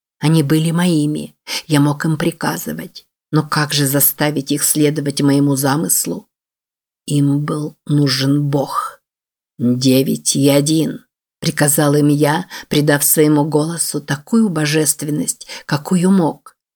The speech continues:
«Девять принадлежат вам, но десятый мой, точно так же,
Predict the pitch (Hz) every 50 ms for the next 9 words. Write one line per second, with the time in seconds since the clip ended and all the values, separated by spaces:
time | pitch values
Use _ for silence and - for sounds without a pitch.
0 | _ _ _ _ _ - 135 135 135 143 139 131 131 156 - 165 165 - _ -
1 | - - _ - 143 143 147 147 139 143 143 143 135 151 151 147 147 - 160 143
2 | 170 165 156 147 117 - - _ _ - - - - - 139 151 151 143 147 139
3 | - - - 160 156 156 156 _ - 165 160 160 160 160 147 139 131 147 147 -
4 | - - _ _ - - - - - 156 147 - - - 147 143 139 143 151 143
5 | 135 147 151 156 - - 170 165 -